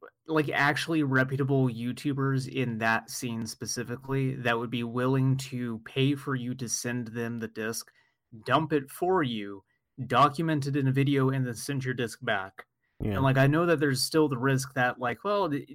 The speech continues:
Speaker 1: in the process of mailing it, it could get lost or damaged. And, like, that's definitely a risk. And there's some cases where people are close enough that they'll just <laughs> drive the item over instead, which makes sense.
Speaker 2: Yeah.
Speaker 1: Uh,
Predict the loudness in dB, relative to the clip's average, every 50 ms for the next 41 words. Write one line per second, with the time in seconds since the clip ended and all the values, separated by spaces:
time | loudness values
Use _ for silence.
0 | -20 -20 _ _ 0 2 2 2 0 0 0 2 2 2 2 0 0 0 0 0
1 | -2 -4 -2 0 2 2 2 2 0 -2 -6 -8 -8 -8 -10 -10 -14 -8 -8 -8
2 | -6 -6 -8 -8 -4 -4 -4 -4 -4 -6 -10 -14 -14 -14 -16 -18 -18 _ -20 -18
3 | -14 -10 -6 -6 -6 -2 0 0 -2 -2 -2 -4 -4 -4 -4 -6 -6 -4 -4 -4
4 | -4 -6 -8 -8 -10 -8 -6 -2 0 2 2 2 2 0 0 0 0 -2 0 -2
5 | -2 -2 -2 -6 -8 -4 -4 -4 -4 -2 -6 -10 -8 -6 -4 -4 -2 -2 -2 -2
6 | -4 -4 -4 -4 -4 -4 -4 -4 -6 -6 -6 -8 -4 -4 -4 -2 -2 -4 -4 -4
7 | -6 -12 _ _ _ _ _ _ _ _ -16 -10 -8 -8 -6 -6 0 2 4 4
8 | 4 4 4 2 2 0 -2 -4 -2 0 2 2 4 4 4 4 4 2 2 2
9 | 0 0 0 2 4 4 4 4 4 2 0 -2 -4 -6 -4 -2 2 2 4 2
10 | 2 -2 -6 -12 _ -10 -10 -8 -8 -10 -14 -14 _ -12 -12 -10 -10 -8 -4 -4
11 | -2 -4 -4 -8 -14 -18 _ _ _ _ -6 -2 -2 -2 -2 -4 -8 -14 -18 -20
12 | -10 _ 0 2 2 2 0